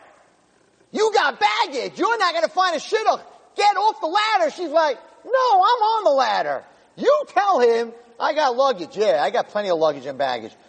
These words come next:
You tell him it's designer." I'm like, "She will get married." But the girl that says, "Oh, vey, the shadchan said, shadchan said I got baggage. This is never gonna happen. I'm not gonna even try. Forget it. Give me my resume back."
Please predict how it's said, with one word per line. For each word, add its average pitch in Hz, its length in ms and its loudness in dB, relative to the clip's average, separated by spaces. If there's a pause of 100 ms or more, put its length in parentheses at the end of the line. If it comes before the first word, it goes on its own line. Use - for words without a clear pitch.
(120)
You 208 120 -8
tell 160 240 -2
him 139 80 -10
it's 113 120 -14
designer." 117 600 -8
I'm 123 120 -4
like, 117 200 -4
"She - 260 -6
will 160 140 2
get 139 180 -2
married." 139 340 -2 (1080)
But 147 120 -2
the 139 80 -2
girl 185 180 4
that 156 100 -2
says, 147 140 -4
"Oh, 175 460 2
vey, 165 440 4
the 135 60 -2
shadchan 160 460 -6
said, 165 380 0 (400)
shadchan 156 320 -4
said 190 160 0
I 165 60 0
got 147 200 2
baggage. 156 440 0
This 131 180 -12
is 139 80 -10
never 156 220 2
gonna 147 220 2
happen. 156 460 0 (320)
I'm 135 80 -2
not 160 180 0
gonna 156 140 -4
even 135 180 -2
try. 156 380 2
Forget 143 360 0
it. 117 100 -6
Give 147 100 0
me 147 80 0
my 135 100 4
resume 135 400 0
back." 131 340 0